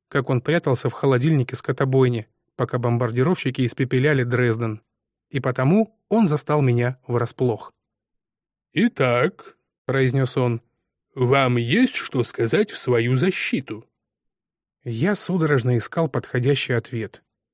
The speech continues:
Бой с проворностью хорька перехватил инициативу. «Сэр», — сказал он, —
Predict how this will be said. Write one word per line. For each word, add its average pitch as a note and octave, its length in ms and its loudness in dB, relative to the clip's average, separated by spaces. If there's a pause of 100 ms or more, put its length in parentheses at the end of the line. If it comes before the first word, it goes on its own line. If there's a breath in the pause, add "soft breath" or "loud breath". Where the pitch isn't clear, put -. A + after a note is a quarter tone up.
(580)
Бой C3 560 2
с - 100 -18
проворностью C3+ 680 2
хорька D#3+ 640 0 (120)
перехватил C3+ 640 0
инициативу. B2 800 -2 (960)
«Сэр», — A#3+ 680 0 (220)
сказал C3+ 500 2
он, — A2+ 240 2